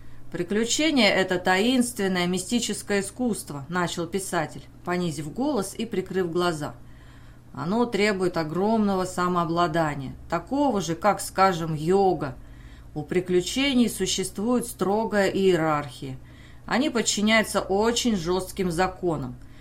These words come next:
Каждый искатель приключений находит в этой иерархии свое собственное место, выяснив, какой тип действий ему больше всего по вкусу.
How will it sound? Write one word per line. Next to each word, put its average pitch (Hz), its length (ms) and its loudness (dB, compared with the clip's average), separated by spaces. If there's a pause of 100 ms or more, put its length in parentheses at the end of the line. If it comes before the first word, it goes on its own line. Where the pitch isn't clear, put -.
(380)
Каждый 180 720 4
искатель 220 520 4
приключений 196 760 0
находит 202 580 0
в 180 80 0
этой 196 280 2
иерархии 180 680 2
свое 180 300 0
собственное 202 680 0
место, 214 480 0 (500)
выяснив, 214 840 2
какой 220 420 4
тип 190 340 -2
действий 190 540 4
ему 196 320 0
больше 185 460 0
всего 180 400 0
по 196 160 4
вкусу. 196 560 -4